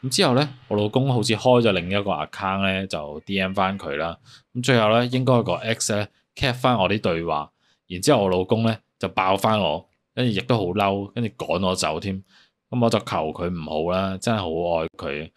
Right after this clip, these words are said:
最後呢，佢叫我同我，同個女呢，驗D N A，我好驚啊，真係唔敢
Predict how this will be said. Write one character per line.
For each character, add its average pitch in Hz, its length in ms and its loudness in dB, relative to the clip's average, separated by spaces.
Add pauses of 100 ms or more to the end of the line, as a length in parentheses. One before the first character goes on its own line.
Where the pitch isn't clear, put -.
(280)
最 - 140 0
後 107 120 4
呢， 123 140 4
佢 123 180 0
叫 101 140 0
我 92 160 4
同 82 240 -8
我， 82 180 -6 (200)
同 92 100 -10
個 95 140 0
女 85 200 0
呢， 95 80 2 (140)
驗 85 240 -8
D 98 160 -2
N 98 220 -2
A， 98 240 -4 (360)
我 - 100 -4
好 90 60 -2 (160)
驚 104 300 0
啊， 98 80 -10 (340)
真 131 220 0
係 - 20 -2
唔 80 160 -6
敢 90 380 -4